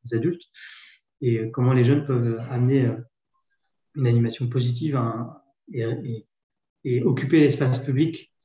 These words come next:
au même titre que les autres, que les adultes. Euh, ça, c'est par exemple, euh, voilà, des,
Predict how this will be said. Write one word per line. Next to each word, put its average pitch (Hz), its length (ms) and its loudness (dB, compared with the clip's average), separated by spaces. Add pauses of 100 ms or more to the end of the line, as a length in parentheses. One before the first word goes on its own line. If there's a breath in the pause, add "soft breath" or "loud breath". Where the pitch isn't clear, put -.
au 135 60 0
même 135 220 6
titre 143 280 -2
que - 120 -4
les 123 160 0
autres, 123 380 -6
que 127 60 -2
les 117 120 0
adultes. 113 320 -10 (800 loud breath)
Euh, 110 720 0
ça, 147 100 2
c'est - 120 0
par 120 120 2
exemple, 135 320 4
euh, 120 60 0
voilà, 117 380 -4
des, 117 120 -10